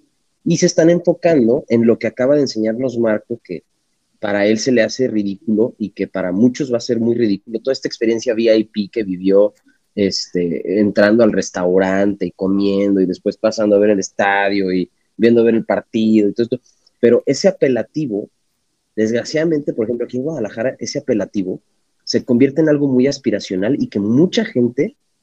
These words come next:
lo quiere adquirir porque quiere vivir esa experiencia.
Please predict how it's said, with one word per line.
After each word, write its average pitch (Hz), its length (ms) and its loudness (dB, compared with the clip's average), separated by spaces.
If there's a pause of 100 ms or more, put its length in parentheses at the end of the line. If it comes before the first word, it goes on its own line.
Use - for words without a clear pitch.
lo 110 200 4
quiere 135 280 4
adquirir 147 640 -2
porque 104 280 -4
quiere 139 220 2
vivir 131 380 0
esa 127 240 -2
experiencia. 120 880 -2